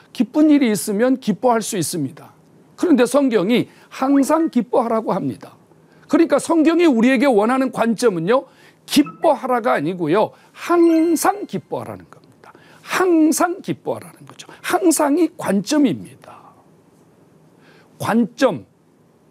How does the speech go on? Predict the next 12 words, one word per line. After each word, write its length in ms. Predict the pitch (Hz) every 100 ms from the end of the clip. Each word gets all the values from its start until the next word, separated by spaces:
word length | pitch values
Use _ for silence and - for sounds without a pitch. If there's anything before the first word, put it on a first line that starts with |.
| _ _ -
무엇을 640 | 175 247 277 - 269 269
전할 420 | 190 170 214 233
것인가를 1200 | 233 226 202 - 196 180 156 147 135 127 196 165 110 _ _
본문을 600 | - 165 208 285 302 254 -
통해서 460 | 202 185 165 208 -
읽어내는 840 | 226 226 226 202 156 147 135 131 120
것, 160 | 120 - _ _ - - -
관점을 640 | 208 240 247 294 277 262
중심으로 760 | 220 226 - 220 214 233 254
본문을 640 | - 180 190 208 226 254 285 -
읽어내는 1000 | 156 151 165 196 208 143 127 139 190 208
것, 200 | 214